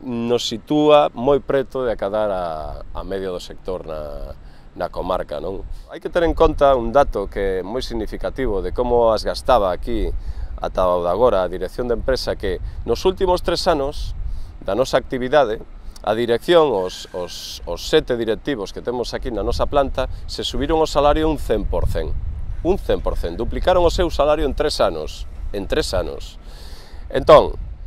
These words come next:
sen ter en conta, ademais, os beneficios e a facturación, que en tres anos, nos últimos tres anos, por mor da crise, baixaron lixeiramente, eh? Entón, eles, a mensaxe que, que están lanzando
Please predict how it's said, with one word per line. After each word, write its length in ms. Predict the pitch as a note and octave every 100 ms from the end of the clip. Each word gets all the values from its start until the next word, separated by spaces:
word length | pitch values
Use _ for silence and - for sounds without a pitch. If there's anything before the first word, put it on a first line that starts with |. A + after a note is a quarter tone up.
| - - - -
sen 240 | - C#3
ter 160 | G3+ G#3
en 80 | B2+
conta, 320 | D3 F3 F#3+
ademais, 560 | G2+ A2+ G#3 B3 -
os 160 | - C3+
beneficios 720 | A#2 A2 G2+ G#3 A3+ A#3 A#3
e 80 | F3
a 40 |
facturación, 760 | - F#2 - F2 E2 F3 D3+ C3
que 80 | G#2
en 160 | G#2
tres 240 | F3 F3 -
anos, 240 | F3+ C#3+
nos 160 | A2+ A#2+
últimos 240 | E3+ D#3+ D3
tres 160 | C#3 F3+
anos, 240 | D3+ -
por 160 | A2 A#2
mor 160 | C#3+
da 160 | C3+ C3+
crise, 400 | E3 D#3+ - C#3 - -
baixaron 480 | - A2 - A3 E3
lixeiramente, 800 | A2+ A#2+ G2+ G#2 F#3+ B2+ E2+ G#2+
eh? 80 | G#3 - - - - A#2
Entón, 320 | F3+ D#3+ G#2 - - - - - - - -
eles, 320 | F#3 G#3 G#3 -
a 40 |
mensaxe 360 | D#3 D3 G3 F#3+
que, 160 | F#3 F3+ -
que 80 | D#3+
están 320 | - F#3 F#3+
lanzando 480 | E3+ D#3+ G#3 D#3